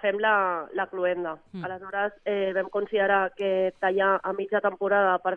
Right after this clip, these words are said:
Speaker 1: fer una jornada completament diferent, eh, incloent el tres contra tres,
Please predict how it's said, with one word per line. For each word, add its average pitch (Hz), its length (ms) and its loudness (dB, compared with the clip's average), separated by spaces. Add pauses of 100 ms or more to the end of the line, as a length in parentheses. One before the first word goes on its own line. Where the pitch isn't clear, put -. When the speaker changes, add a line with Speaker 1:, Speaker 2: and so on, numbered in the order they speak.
Speaker 1:
fer 185 340 0
una 190 300 -6 (180)
jornada 185 400 -8
completament 180 540 -6
diferent, 185 420 -2 (200)
eh, 180 440 2
incloent 190 560 4
el 180 320 6
tres 190 240 2
contra 185 240 0
tres, 190 240 2